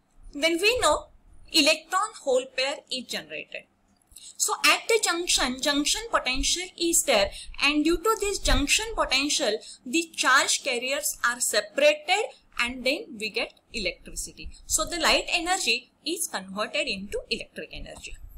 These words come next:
What is the efficiency of conversion?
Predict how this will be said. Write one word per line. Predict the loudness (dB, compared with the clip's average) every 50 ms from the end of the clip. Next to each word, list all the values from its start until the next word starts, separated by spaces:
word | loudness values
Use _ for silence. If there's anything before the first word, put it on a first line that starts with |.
| -18 -20 _ -20 -20 -20 -20 -20 -20 -18 -20 -20 -20 _ _ _ _ -20 -20 -20 -20 -20 _ _ _ _ _ _ _ -6
What | -4 0 4
is | 4 4 4
the | 4 2 -2 -2
efficiency | -4 -2 -2 -2 0 0 -2 -2 -2 -2 -2 -2
of | -4 -4 -6 -6 -4
conversion? | -2 -2 0 0 0 0 0 -2 -2 -4 -4 -6 -8 -12